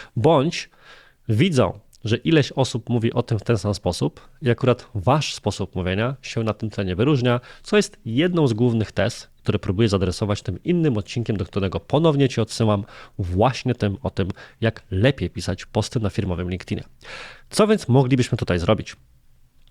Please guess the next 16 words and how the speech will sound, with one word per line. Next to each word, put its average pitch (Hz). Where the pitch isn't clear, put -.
Moglibyśmy 113
na 98
przykład -
wyciągnąć 143
tych -
kilku 185
rzeczy, 101
tych -
kilka 202
rzeczy, 110
konkretnych 143
rzeczy, -
o -
których -
po -
części 180